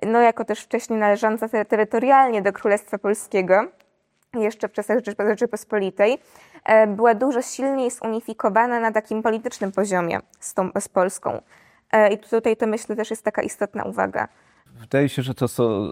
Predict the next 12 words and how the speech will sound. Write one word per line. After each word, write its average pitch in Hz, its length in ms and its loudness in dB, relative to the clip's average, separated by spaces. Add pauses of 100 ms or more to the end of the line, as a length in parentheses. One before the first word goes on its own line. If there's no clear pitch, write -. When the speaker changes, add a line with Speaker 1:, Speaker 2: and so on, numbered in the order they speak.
(160)
Speaker 2:
najważniejsze 113 720 -2
tutaj 113 300 0
padło 123 380 2
i 117 60 2
to 117 140 0
w - 100 -16
tym, 113 260 -2
e, 104 400 -2
obrazie 117 520 0
pożogi 117 720 -4
i 190 60 -8
krwawej, 104 800 -2